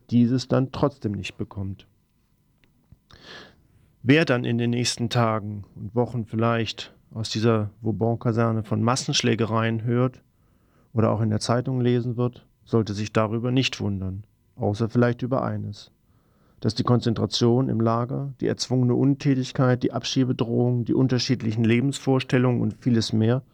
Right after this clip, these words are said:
oftmals gar keinen anderen Ausweg lässt,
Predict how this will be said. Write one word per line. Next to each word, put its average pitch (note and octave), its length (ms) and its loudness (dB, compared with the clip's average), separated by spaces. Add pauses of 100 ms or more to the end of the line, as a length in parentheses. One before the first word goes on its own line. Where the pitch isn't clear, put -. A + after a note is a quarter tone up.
(340)
oftmals B2+ 540 -2
gar A2 200 0
keinen A2+ 340 -4
anderen A#2+ 300 -4
Ausweg A2+ 520 -2
lässt, A2 380 -2